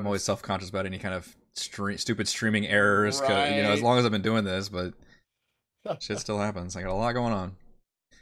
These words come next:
Speaker 1: Uh, hello, everyone, and welcome to Frostside Chat, our weekly live stream post-session discussion. We talk about what just happened during D and D. This is the chat for session number eighty, eight zero of the
Speaker 2: Yay.
Speaker 1: campaign. If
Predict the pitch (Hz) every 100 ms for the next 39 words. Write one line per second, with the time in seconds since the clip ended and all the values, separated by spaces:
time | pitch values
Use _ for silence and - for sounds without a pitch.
0 | _ _ _ _ _ _ 104 110 110 101
1 | 117 139 160 160 147 139 139 139 131 127
2 | 135 131 127 120 123 120 113 107 101 -
3 | 120 117 117 110 101 - - 131 147 -
4 | - - 98 95 101 104 101 101 95 107
5 | 98 101 107 - 107 - 101 - 117 -
6 | 123 107 104 104 92 104 104 98 107 101
7 | 101 98 101 98 98 95 98 107 139 135
8 | 110 107 98 92 101 _ _ _ _ -
9 | 117 98 110 107 - 143 139 117 147 143
10 | 120 - 135 196 196 110 87 - 151 185
11 | - 101 98 143 165 117 98 87 87 _
12 | - 107 117 123 110 127 117 95 90